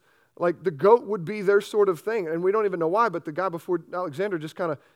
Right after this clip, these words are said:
claimed that. And, and so there's, there's all of that relevance and all of that reference there. But here's what I wanna tell you. There's a, there's a historian named Josephus who's, um, widely just accepted as, um, a, a, just a prolific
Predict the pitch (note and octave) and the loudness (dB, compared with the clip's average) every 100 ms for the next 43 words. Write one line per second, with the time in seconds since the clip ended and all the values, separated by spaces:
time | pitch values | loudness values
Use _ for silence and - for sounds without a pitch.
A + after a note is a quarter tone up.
0 | _ _ F#3+ G3 F#3 F#3+ F3 D3+ D#3+ D#3+ | _ _ -2 0 2 2 2 -2 -8 0
1 | G3+ F#3 E3+ D#3 F#3 E3+ F3 A3+ A3+ G3+ | 2 4 2 0 0 -2 -2 2 4 2
2 | F3 E3+ G3 F#3 F3+ D3+ E3+ G#3 F3+ D#3+ | 0 0 0 0 -6 -4 -2 -2 -2 -2
3 | D3+ D3+ C#3+ D3+ C#3 E3 F#3 F3+ D#3+ D#3 | -4 -4 -6 -6 -4 -4 -2 0 0 -2
4 | C3 C3+ B2 - - - _ D#3 D3 E3 | -4 -4 -4 -6 -20 -20 _ -4 2 2
5 | - D#3 D3 C3+ F3 - F3+ E3 D#3 C#3+ | 2 -2 -2 -4 -4 -6 -4 0 2 0
6 | C#3+ C#3+ C3 D3+ D3 C#3 C3+ B2 C#3+ C3+ | -2 -4 -4 -6 -6 -6 -6 -6 -8 -10
7 | - _ _ _ _ C#3 C#3 C3 - _ | -12 _ _ _ _ -4 -2 -4 -10 _
8 | _ _ _ - - C3 D3+ E3+ E3+ E3+ | _ _ _ -20 -14 0 2 2 2 2
9 | E3 D#3+ _ _ D3 D3+ C#3+ - E3+ D#3 | 2 -2 _ _ -10 -10 -12 0 0 2
10 | E3 D3+ D3+ C3+ C#3 C3 _ _ _ - | 0 -2 -2 0 0 -2 _ _ _ -8
11 | C3 B2 A#2+ A2+ G2+ _ _ _ _ _ | -4 -2 -4 -6 -14 _ _ _ _ _
12 | _ _ _ _ - C3+ C#3 D3+ D3 D3+ | _ _ _ _ -14 -8 -4 -4 -6 -8
13 | C#3 D#3+ D3+ E3+ E3+ F3 - - | -4 -2 0 0 0 -2 -2 -10